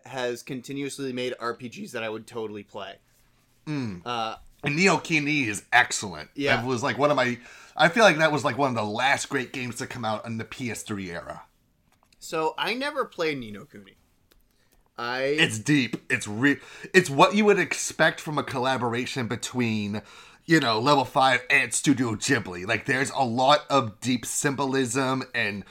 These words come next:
Speaker 2: you know, the, that type of everyman sort of hero that comes to be kind of character and, and just magical at every moment. It was like,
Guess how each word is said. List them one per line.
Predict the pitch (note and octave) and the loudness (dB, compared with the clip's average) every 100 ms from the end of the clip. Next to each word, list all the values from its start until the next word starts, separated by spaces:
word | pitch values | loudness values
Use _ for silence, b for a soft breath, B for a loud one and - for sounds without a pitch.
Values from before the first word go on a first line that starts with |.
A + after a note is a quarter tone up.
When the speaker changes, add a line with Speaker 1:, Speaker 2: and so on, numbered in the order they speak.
| B B B | B B B
Speaker 2:
you | D3+ E3+ | 2 4
know, | C#3+ A#2 | 4 2
the, | A#2 D3+ B2+ | 2 0 0
that | D3 - | -4 0
type | F3+ F3 | 2 2
of | D3+ - | 0 0
everyman | D3 D#3 D#3 D3 D3 C#3+ | 2 2 2 0 -2 -2
sort | - D#3+ | -2 0
of | C#3+ | -2
hero | - - D#3+ D3 C#3 | -4 0 2 4 2
that | C3+ | 0
comes | - D3 B2+ - | -6 -6 -6 -4
to | A#2+ | -2
be | C3+ C3 A#2+ A#2 - B B B | 0 -2 -4 -8 -16 B B B
kind | - C3+ A#2 | 0 0 0
of | - | -4
character | C#3+ C3 A#2 - A2 G2+ - b b b | -4 -2 -2 -4 -4 -6 -10 b b b
and, | C#3 B2+ A#2+ - _ - | -2 -2 -4 -10 _ -2
and | E3+ | 0
just | B3 C#3 | 0 -2
magical | A#2 G#2+ B2 C3 B2 F3 G#2+ G2+ - | -6 -2 2 2 2 -6 -8 -8 -6
at | A#2 - | -6 0
every | C#3+ - A#2+ | 0 0 0
moment. | A2+ G2+ - | -2 -4 -2
It | G3+ | 0
was | A3 | 2
like, | G#3+ C4 - - | 2 0 -2 -10